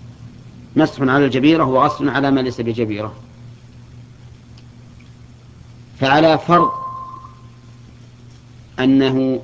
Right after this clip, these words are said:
لا بد من ستر كل شيء، نقول: "ما ظهر فيغسل، وما استتر بالخف، نعم، فيمسح كالجبيرة". هذا على تسليم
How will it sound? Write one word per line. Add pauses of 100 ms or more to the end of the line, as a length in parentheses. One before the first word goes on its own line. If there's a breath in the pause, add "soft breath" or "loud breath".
لا
بد
من
ستر
كل
شيء، (600 soft breath)
نقول:
"ما
ظهر
فيغسل، (720)
وما
استتر
بالخف، (1120)
نعم، (600)
فيمسح (540)
كالجبيرة". (1040 loud breath)
هذا
على
تسليم